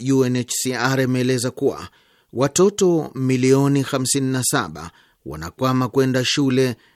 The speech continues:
katika ukanda wa Afrika ya Kati na Magharibi, idadi ambayo ni asilimia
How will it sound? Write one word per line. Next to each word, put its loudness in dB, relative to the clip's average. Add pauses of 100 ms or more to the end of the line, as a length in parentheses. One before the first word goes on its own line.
(160)
katika -4
ukanda 0
wa 0
Afrika -4
ya -4
Kati -4
na -4
Magharibi, -2 (420)
idadi -4
ambayo 0 (320)
ni -12
asilimia 0